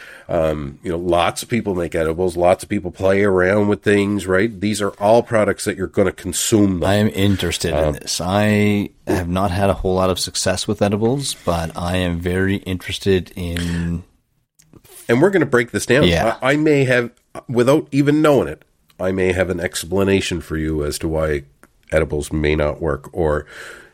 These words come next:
Speaker 1: it, it, it's things that we gotta consider. When you look at the science behind it, and when you look at the way cannabinoids break down and what temperatures they do that, if you follow this all correctly, there's no reason, if you get high off a joint and you're only, you know, burning it at thirty percent,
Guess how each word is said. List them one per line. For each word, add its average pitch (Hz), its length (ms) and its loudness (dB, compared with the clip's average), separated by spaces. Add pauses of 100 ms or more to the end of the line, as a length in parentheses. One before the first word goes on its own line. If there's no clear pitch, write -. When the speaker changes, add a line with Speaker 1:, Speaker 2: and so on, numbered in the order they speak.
Speaker 1:
it, 95 160 -2
it, 98 340 -2
it's - 220 -6
things 113 360 0
that 98 120 -2
we 92 140 0
gotta 82 240 -2
consider. 73 440 -6
When 95 200 0
you 101 80 2
look 120 180 2
at - 120 -2
the 135 100 0
science 95 500 0
behind 85 420 -2
it, 85 120 -4
and 82 80 -2
when 80 120 -2
you 80 80 -4
look 85 220 -4
at 78 100 -2
the 82 100 -6
way 80 320 -2 (160)
cannabinoids 80 580 -2
break 80 240 -8
down 78 300 -4
and 73 120 -4
what 78 140 -6
temperatures 73 480 -6
they 80 120 -2
do 76 220 -6
that, 78 180 -2
if 151 160 -4
you - 100 2
follow 101 460 4
this 98 220 2
all 87 160 2
correctly, 90 480 -2
there's 87 300 -2
no 98 260 2
reason, 131 640 -2 (460)
if 87 160 -2
you 92 120 0
get 90 180 2
high 92 260 4
off 87 120 2
a 92 60 0
joint 78 440 -2
and 90 120 -4
you're 80 160 0
only, 82 500 0
you 82 140 -2
know, 78 180 -2
burning 82 460 -4
it 78 120 -4
at 78 160 -4
thirty 85 340 0
percent, 82 580 -4